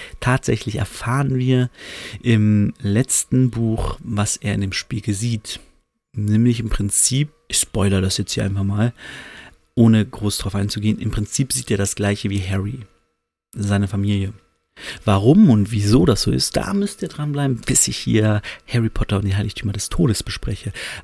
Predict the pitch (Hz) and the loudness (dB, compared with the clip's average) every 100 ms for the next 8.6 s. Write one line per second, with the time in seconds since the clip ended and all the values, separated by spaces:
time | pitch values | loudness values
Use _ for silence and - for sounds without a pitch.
0 | - 107 104 101 117 104 98 120 113 - | -6 0 0 2 0 0 -2 -4 -2 0
1 | 123 131 135 - - 113 107 107 104 101 | 2 2 0 -2 0 -2 0 -2 -4 -6
2 | 101 _ _ _ _ _ - 123 110 113 | -12 _ _ _ _ _ -4 2 4 4
3 | 139 156 - 107 113 117 131 139 127 - | 2 -2 -6 -6 0 0 0 -2 -4 -4
4 | 104 101 98 139 - 135 - 107 117 113 | -2 -2 -2 -2 -4 -6 -4 -2 -2 -2
5 | 110 107 98 107 120 117 - - 117 113 | -2 -2 -2 -4 -2 -4 -4 -4 -2 -2
6 | 117 - 101 104 110 107 - - 107 113 | -4 -8 -10 -6 -6 -6 -16 -10 -8 -6
7 | 117 98 - - 107 110 104 104 123 131 | -6 -6 -10 -12 -10 -6 -4 -2 0 0
8 | 117 - 101 104 107 | -2 -4 -4 -2 -2